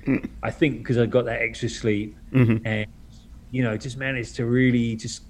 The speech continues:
Speaker 1: kinda get moving. And I was like, "Shit, I can run again. This is great." I hadn't really been able to run for, like, two days. Um,
Speaker 2: So you've been back for about a week, I guess, right?
Speaker 1: Week, yeah.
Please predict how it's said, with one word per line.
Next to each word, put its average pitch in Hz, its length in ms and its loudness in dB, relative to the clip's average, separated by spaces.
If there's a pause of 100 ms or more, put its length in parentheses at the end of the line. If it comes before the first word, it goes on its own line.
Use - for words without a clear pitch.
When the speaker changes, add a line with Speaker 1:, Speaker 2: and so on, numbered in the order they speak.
(120)
Speaker 1:
kinda 143 240 -6
get 139 240 -4
moving. 147 300 2
And 110 80 0
I 110 60 -2
was 107 120 -6
like, 110 160 -8
"Shit, - 260 -14
I - 40 -12
can 104 260 -4
run 170 200 -4
again. 98 260 -10
This 131 160 -12
is 120 80 -12
great." 139 420 -6
I - 40 -12
hadn't 160 140 -8
really 131 120 0
been 123 140 2
able 117 100 -2
to 110 80 -4
run 135 260 -4
for, - 80 -16
like, - 160 -12
two 135 220 0
days. - 420 -8 (640)
Um, 101 840 -4 (540)
Speaker 2:
So - 140 4
you've 135 120 8
been 165 140 6
back 160 260 2
for 170 580 8
about 143 460 2
a 156 60 8
week, 117 360 4
I 101 120 6
guess, 104 360 2
right? 139 300 4 (460)
Speaker 1:
Week, 151 320 2
yeah. 151 160 2